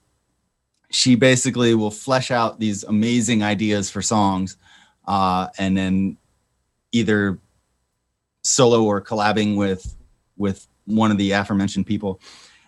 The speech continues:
And then once kind of the song is in its, in its ready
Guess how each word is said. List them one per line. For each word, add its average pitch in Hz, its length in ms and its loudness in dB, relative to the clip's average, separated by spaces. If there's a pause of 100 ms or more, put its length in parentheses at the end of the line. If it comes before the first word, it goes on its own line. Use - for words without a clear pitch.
(120)
And 117 200 4
then 123 380 4
once 123 320 -6
kind 120 200 -6
of 104 60 -10
the 104 80 -10
song 127 440 0
is 113 140 0
in 117 140 4
its, - 440 -4 (840)
in 107 140 -2
its 101 200 -8
ready 117 360 0